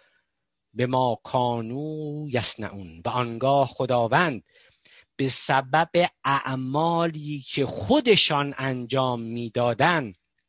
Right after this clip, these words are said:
گرسنگی و ترس را به آنان چشانید.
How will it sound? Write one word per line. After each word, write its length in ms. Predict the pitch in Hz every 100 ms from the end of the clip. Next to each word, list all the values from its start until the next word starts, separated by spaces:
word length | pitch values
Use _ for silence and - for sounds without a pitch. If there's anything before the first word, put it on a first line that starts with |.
| _ _ _ _ - _ 117
گرسنگی 1000 | 123 139 135 - - 127 120 143 160 135
و 160 | 131 131 -
ترس 580 | 147 208 233 - -
را 160 | 165 156
به 140 | 135
آنان 720 | 127 113 107 113 123 135 151 147 _ _
چشانید. 760 | - 107 113 98 87 76 _